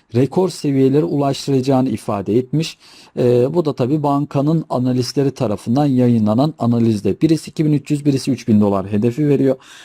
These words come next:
Şimdi bu hedefleri duyduk. Şimdi Goldman Sachs'ın tahminlerini önemsediğimi söyledim. Peki grafikler bize ne söylüyor? Şu an ons altın bin dokuz yüz yetmiş beş, bin dokuz yüz yetmiş dört dolar seviyelerinde geziniyor.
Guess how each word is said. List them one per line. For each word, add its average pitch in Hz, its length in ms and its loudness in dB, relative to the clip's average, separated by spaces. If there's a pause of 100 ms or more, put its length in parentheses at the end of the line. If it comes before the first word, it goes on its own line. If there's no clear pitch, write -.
(120)
Şimdi 151 680 4 (120)
bu 190 120 0
hedefleri 156 580 2
duyduk. 147 380 2
Şimdi 143 200 0
Goldman 151 380 0
Sachs'ın 127 440 -6
tahminlerini 123 600 0
önemsediğimi 117 640 0
söyledim. 131 520 2 (400)
Peki 190 280 0
grafikler 151 680 0
bize 120 220 -2
ne 101 80 -2
söylüyor? 110 440 -2 (340)
Şu 208 180 -2
an 175 100 0
ons 180 260 0
altın 120 340 -4
bin 156 140 2
dokuz 139 240 0
yüz 135 80 -6
yetmiş 135 360 -2
beş, 110 240 0
bin 127 140 2
dokuz 123 220 0
yüz 117 80 0
yetmiş 120 340 0
dört 120 240 -2
dolar 98 240 0
seviyelerinde 139 760 0
geziniyor. 147 500 0